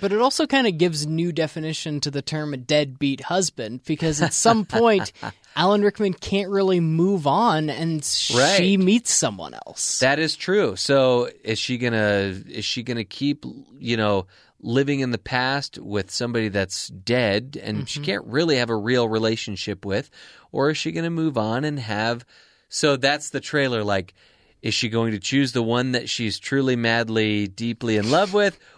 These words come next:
Speaker 2: or the one that's truly, madly, deeply alive?
Speaker 1: Yeah.
Speaker 2: You know? And, uh, there are some fun, amusing scenes in this movie, but, uh, we'll get back to this just in, in, in our next segment when, when we talk about a similar movie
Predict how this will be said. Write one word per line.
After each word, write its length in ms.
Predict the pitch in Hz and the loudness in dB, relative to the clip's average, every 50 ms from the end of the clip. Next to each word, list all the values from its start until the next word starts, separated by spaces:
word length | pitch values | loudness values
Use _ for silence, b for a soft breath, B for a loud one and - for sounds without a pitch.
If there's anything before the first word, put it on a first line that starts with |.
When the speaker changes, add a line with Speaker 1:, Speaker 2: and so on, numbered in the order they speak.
| b b _ | b b _
Speaker 2:
or 200 | 185 185 202 208 | -2 0 0 2
the 100 | 190 196 | 2 2
one 200 | 185 185 180 175 | 2 2 0 0
that's 200 | 175 175 160 - | 0 -2 -2 -4
truly, 320 | - - 175 170 160 160 | -4 0 0 2 2 2
madly, 400 | 147 139 135 135 127 120 123 123 | 2 2 2 0 0 0 -4 -4
deeply 540 | 113 101 110 110 107 - 110 107 107 107 107 - - | -4 -4 -6 -6 -6 -4 -2 0 0 0 0 -2 -2
alive? 720 | 113 117 113 110 104 98 92 90 101 95 - 85 87 82 - | 0 0 2 2 2 0 0 0 -4 -6 -8 -10 -14 -14 -12
Speaker 1:
Yeah. 260 | - 107 113 113 107 | -10 -8 -6 -4 -2
Speaker 2:
You 220 | 107 127 135 135 131 | 0 2 2 2 4
know? 300 | 127 123 123 127 135 135 B B B B B B B B B _ - | 4 4 4 2 2 -2 B B B B B B B B B _ 0
And, 320 | 151 170 175 175 175 170 | 2 2 2 0 0 2
uh, 360 | 175 170 165 160 156 156 156 160 | 2 4 4 4 4 2 2 0
there 240 | 175 220 247 311 349 | 0 -2 -2 0 0
are 60 | 359 | -2
some 240 | - - 285 233 220 | -2 -2 -2 -2 -2
fun, 340 | - - - 180 175 175 175 | -2 0 2 2 2 2 2
amusing 460 | 165 156 147 147 147 139 143 127 120 | 0 2 2 2 2 2 0 -2 -4
scenes 420 | - - - 127 123 120 117 107 | -4 -4 -2 -2 -2 -2 -2 -2
in 160 | 120 110 104 104 | -2 -2 0 0
this 220 | 101 98 - - | -2 -4 -4 -4
movie, 400 | 107 101 101 95 98 95 92 90 b b b b b b b b _ _ _ - | -2 -2 0 0 0 0 -2 -4 b b b b b b b b _ _ _ 0
but, 340 | 113 110 - - _ - | 0 0 0 -2 _ -2
uh, 300 | 120 113 107 104 101 101 - | 0 2 4 4 4 2 0
we'll 220 | 113 135 175 214 | 0 0 0 0
get 160 | 214 233 208 | 2 0 0
back 220 | - 160 143 139 - | 0 0 0 0 -2
to 100 | - 135 | -6 -2
this 220 | 113 113 110 - - | -2 0 0 -2 -4
just 300 | - 117 107 - - 107 | -6 -6 -6 -6 -6 -6
in, 180 | 101 104 - - | -8 -8 -8 -6
in, 220 | - 110 110 107 - - _ _ _ | -4 -2 -2 -2 -4 -6 _ _ _
in 120 | 113 113 113 | -2 0 2
our 180 | 110 110 110 | 2 2 2
next 400 | 107 113 117 139 156 - - - | 0 -2 -2 -2 -2 -2 -4 -6
segment 380 | - - 113 107 101 110 107 - | -4 -4 -4 -4 -4 -6 -8 -8
when, 200 | 110 113 - - | -8 -8 -10 -8
when 200 | - 113 117 123 | -8 -8 -6 -4
we 100 | 127 127 | -6 -6
talk 300 | 120 - 156 156 160 - | -6 -6 -6 -6 -6 -8
about 240 | 165 147 147 151 151 | -8 -6 -6 -4 -4
a 80 | 165 151 | -6 -8
similar 560 | - - - - 233 214 190 165 131 120 113 | -8 -8 -8 -8 -8 -6 -2 -2 0 0 0
movie 460 | 107 104 101 95 98 101 98 95 b | 0 -2 -2 0 0 -2 -2 -4 b